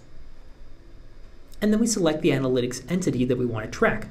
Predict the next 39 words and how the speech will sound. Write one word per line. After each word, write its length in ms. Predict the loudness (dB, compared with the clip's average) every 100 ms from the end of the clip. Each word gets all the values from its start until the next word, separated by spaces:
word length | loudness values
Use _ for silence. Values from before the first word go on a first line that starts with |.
| -10
So 120 | -6
for 140 | 2
example, 320 | 4 4 0 2
that 100 | 4
would 120 | 4
be 100 | 4
down 240 | 2 0
here 200 | 2 2
where 140 | 4 4
it 80 |
says 220 | 4 0 2
Pixels. 540 | 2 2 -2 -6 -10 -14 -14 -16 -14 -16 -14 -14 -14 -14 -16 -14 -14 -14 -14 -12 -10 -8 -8 -6 -6 -4 -6 -6 -8 -6 -4 -4 -4 -4 -6 -6 -6 -8 -10
So 140 | 0 4
we're 60 |
gonna 120 | 6
be 80 | 8
able 140 | 8 6
to 40 |
see 140 | 4 0
all 200 | 0 0
kinds 320 | 0 0 2
of 140 | 2
useful 360 | 4 4 4 2
information, 500 | 2 -2 -4 -6 -4
such 260 | -4 0 0
as 160 | 2
the 220 | 0 -2 -4 -8 4
new 120 | 4
users 520 | 6 6 6 6 6 4
and 220 | 2 4
compared 360 | 4 4 4
to 60 | 4
the 80 | 2
previous 400 | 2 4 4 4
twenty-eight 440 | 0 0 0 0
days, 400 | -2 0 0 -2 -8 -12 -10 -2
the 80 |
unique 340 | 2 4 2 4
users, 580 | 2 6 6 8 4